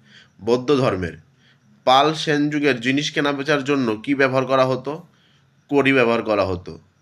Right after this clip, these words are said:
সাতাশ নম্বর কোশ্চেন, লক্ষণ সেনের রাজ্যসভার পাঁচজন কবি কী নামে খ্যাত ছিলেন? পঞ্চরত্ন। আঠাশ নম্বর কোশ্চেন, অতীশ দীপঙ্কর জন্ম কোন অঞ্চলে? বঙ্গাল।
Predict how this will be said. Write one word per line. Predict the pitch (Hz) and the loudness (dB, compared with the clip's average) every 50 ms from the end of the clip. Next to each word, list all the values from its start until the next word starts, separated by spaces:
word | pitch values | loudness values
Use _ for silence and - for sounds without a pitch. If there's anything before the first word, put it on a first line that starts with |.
| _ _ _ _ _ _ _ - | _ _ _ _ _ _ _ -12
সাতাশ | - - 131 127 139 143 151 | -6 -4 0 0 0 0 0
নম্বর | 165 160 156 156 151 | -2 0 2 2 0
কোশ্চেন, | 147 156 151 151 - 107 104 95 - | 0 -2 -4 -4 -4 -6 -6 -6 -6
লক্ষণ | - 101 110 113 - - 165 156 | -4 -2 -2 -2 -2 -4 -4 -4
সেনের | 147 151 - 151 151 147 | -2 -2 -2 0 2 2
রাজ্যসভার | 139 127 123 117 120 143 151 165 147 131 117 110 113 - - _ _ _ _ _ _ | 2 2 0 0 -4 -6 -4 -4 0 0 0 0 -2 -4 -18 _ _ _ _ _ _
পাঁচজন | - 127 127 127 127 127 143 143 143 | -2 0 0 0 0 -2 -2 -4 -4
কবি | 139 - 147 139 143 143 | -4 -6 -6 -4 -4 -6
কী | 143 - 147 143 | -6 -4 -4 -2
নামে | 139 143 143 143 | 0 0 0 0
খ্যাত | 143 156 143 123 123 | -2 -4 -6 -6 -6
ছিলেন? | 131 131 - 139 135 139 151 151 | -8 -6 -6 -4 -4 -4 -6 -4
পঞ্চরত্ন। | 151 131 131 127 123 135 131 113 107 98 - - 90 80 78 - _ _ _ _ _ _ _ _ _ _ _ _ _ _ _ | -4 -2 -2 -2 -2 -2 -2 -2 -2 -4 -6 -10 -12 -12 -14 -16 _ _ _ _ _ _ _ _ _ _ _ _ _ _ _
আঠাশ | - 110 113 127 139 139 151 | -6 -2 0 0 0 0 0
নম্বর | 156 151 151 151 | 0 0 0 -2
কোশ্চেন, | 143 151 156 156 - 139 131 131 - _ | -2 -4 -6 -6 -4 -4 -6 -6 -8 _
অতীশ | - 117 123 123 - 151 147 139 | -6 -4 -4 -2 -2 -4 -4 -2
দীপঙ্কর | 139 143 143 147 147 147 143 139 147 147 143 139 - 95 92 | -4 -4 -2 -2 -4 -4 -2 -4 -4 -4 -6 -8 -14 -14 -6
জন্ম | 92 123 123 123 131 135 139 139 | 0 0 2 2 2 0 -2 -4
কোন | 127 - 131 131 131 127 | -4 -4 -4 -2 0 0
অঞ্চলে? | 123 117 113 107 104 92 87 82 73 - _ _ _ _ _ _ _ - | -2 -2 -2 -4 -6 -6 -6 -8 -12 -16 _ _ _ _ _ _ _ -12
বঙ্গাল। | 98 101 113 113 117 120 117 113 98 | -4 -2 0 0 0 0 0 0 0